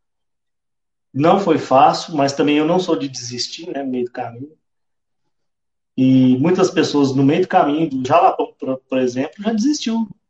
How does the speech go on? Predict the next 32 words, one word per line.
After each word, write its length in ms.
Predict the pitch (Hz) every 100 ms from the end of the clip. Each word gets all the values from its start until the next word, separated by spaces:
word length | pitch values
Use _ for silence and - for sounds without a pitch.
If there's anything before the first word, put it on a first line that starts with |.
| _ _ _ -
Colocou 280 | 139 160
a 40 | 151
moto 320 | 147 151 147
num, 240 | 143 139
num, 360 | 131 123 120 120 _ _ _ _ _ _ _ _ 131
num, 520 | 123 120 117 113 110 _ -
numa 120 | 120
carreta, 600 | 117 113 110 143 147 117
num, 140 | 120 120
num 220 | 117 113 _ _ -
caçamba 400 | 123 - 131 120
de 60 |
uma 140 | 123 120
caminhonete 460 | 131 120 123 127
e 40 | 165
voltou 260 | 226 214
pra 120 | 220 240
trás, 360 | 139 135 127
né? 180 | 120 120 _ _ _ _ _ _ _ _ _ _ _ _ _ -
Eu 220 | 123 117
já 260 | 117 131 123
se-, 320 | - 151 139
vi 260 | 160 165
vá-, 140 | 151 135
alguns 320 | 131 135 123
vídeos 300 | 131 - -
assim 600 | 123 - - 135 160 147
e 80 | 123
relatos. 540 | 127 110 104 - - _ _ _ _ _ _ _ _ _ _ _ _ _ _
Mas 140 | 139 147
a 80 | 185
gente 300 | - -